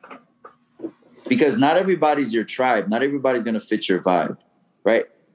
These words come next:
A real serious person who's, like, all about, like, all about the rules and the traditions and wants to be like,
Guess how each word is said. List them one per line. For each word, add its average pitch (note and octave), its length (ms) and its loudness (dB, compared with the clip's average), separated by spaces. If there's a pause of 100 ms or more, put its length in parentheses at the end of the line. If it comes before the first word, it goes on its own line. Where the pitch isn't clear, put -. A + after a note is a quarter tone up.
(220)
A D3 100 4
real D#3+ 280 2
serious D#3 580 0
person D#3 420 -2
who's, A#2 160 0
like, G#2 220 -2
all B2+ 180 2
about, A#2 380 0
like, F2 340 -6 (880)
all C#3 160 2
about C3 280 -2
the A2 80 -6
rules C#3 560 0
and G#2+ 100 -2
the F#2+ 80 -4
traditions A2+ 920 2
and G#2 160 2
wants C#3 300 0
to C#3 60 0
be C#3 180 2
like, G#2+ 240 2